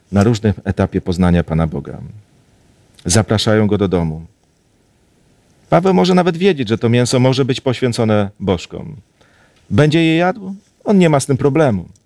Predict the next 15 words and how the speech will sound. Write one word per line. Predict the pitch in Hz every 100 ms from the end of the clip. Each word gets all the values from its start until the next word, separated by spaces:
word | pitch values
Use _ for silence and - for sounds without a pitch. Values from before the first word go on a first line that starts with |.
| _ _ _ -
Dla | 165 185
niego | 185 170
przecież | - 165 160
to | 156
nie | 160
jest | 156
żadna | 135 160 147 156
święconka. | 151 151 156 110 - - - _ -
To | 185
jest | -
po | 170
prostu | 180 - 165
zwykłe | 135 160 - 165
mięso. | 151 101 - 87 - _ _ _ _ _ _ _ _ _ _ _ _ _ _ _ _ _ _ -
Hmm. | 101 82